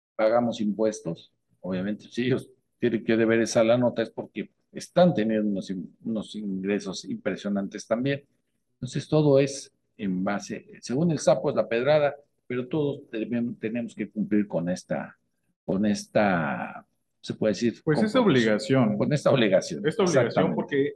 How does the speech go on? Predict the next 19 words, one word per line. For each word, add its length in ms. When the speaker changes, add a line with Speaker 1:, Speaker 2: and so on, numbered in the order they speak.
Speaker 2:
así 400
como 300
él, 260
pues, 200
que 180
gana 420
muchos 400
billones, 500
y 60
eso 160
también, 380
pues, 180
creo 200
que 80
nos 200
queda 180
claro 280
a 100
todos, 340